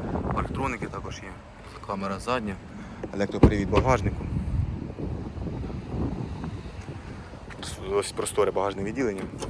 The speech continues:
Заявлений пробіг на автомобілі сорок тисяч кілометрів. Придбати ви його зможете за адресою місто Вінниця, вулиця Соборна, один.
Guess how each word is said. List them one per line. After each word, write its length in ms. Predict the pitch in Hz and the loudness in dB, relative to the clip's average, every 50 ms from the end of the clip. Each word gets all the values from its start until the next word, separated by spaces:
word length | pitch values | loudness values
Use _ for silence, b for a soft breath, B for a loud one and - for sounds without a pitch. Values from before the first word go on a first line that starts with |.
| B B B B B B B B B - | B B B B B B B B B 4
Заявлений 300 | 113 123 123 117 113 110 | 8 10 10 10 10 8
пробіг 260 | - 123 117 110 107 | 4 4 2 2 4
на 60 | 113 | 4
автомобілі 380 | 110 107 - 113 104 104 104 101 | 4 4 4 2 0 0 -2 -2
сорок 280 | 98 - 117 110 101 - | 2 6 6 6 6 4
тисяч 260 | 117 104 107 98 - | 0 -2 -2 -2 -2
кілометрів. 460 | - 110 123 131 123 107 - 98 92 - B B B B B - | 2 6 8 8 8 6 2 -2 -6 -6 B B B B B -2
Придбати 420 | 110 107 107 113 117 104 - 104 | -2 0 6 8 8 8 8 6
ви 80 | 95 101 | 2 4
його 100 | 104 104 | 4 4
зможете 320 | 98 113 107 98 - 101 | 6 4 2 2 2 2
за 160 | 92 107 113 | 6 8 8
адресою 440 | 113 104 104 101 95 90 - - 92 | 8 10 8 6 4 4 2 -2 0
місто 260 | 98 107 104 - - | 0 0 0 0 -2
Вінниця, 320 | 104 113 123 123 104 - - 95 | -2 0 0 -2 -2 -2 -2 -2
вулиця 220 | 107 110 107 - 98 | -2 -2 0 2 4
Соборна, 440 | 98 - - - 107 104 107 101 98 B B B B B - - - | 6 6 6 6 6 4 4 4 2 B B B B B -8 -6 -2
один. 420 | - - 196 - - - 101 104 | -2 -2 -2 -2 0 0 0 0